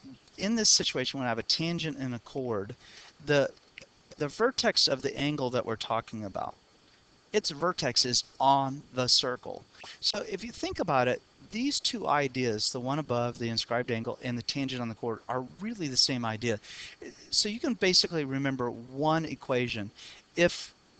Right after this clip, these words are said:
the vertex is on the circle, then the angle that, the angle is one half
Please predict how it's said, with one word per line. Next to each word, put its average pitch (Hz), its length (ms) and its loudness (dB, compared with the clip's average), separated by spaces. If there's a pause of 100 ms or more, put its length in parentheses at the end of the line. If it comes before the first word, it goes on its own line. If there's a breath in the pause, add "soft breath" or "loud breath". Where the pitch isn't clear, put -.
the 139 140 4
vertex 220 680 0
is - 240 -2
on 156 560 2 (240)
the 135 80 0
circle, 120 640 2 (360 loud breath)
then 135 180 2
the 131 180 -2
angle 180 480 0 (280)
that, 135 180 2 (180)
the 135 180 2
angle 160 320 0
is 120 160 -4
one 151 220 0
half 147 460 2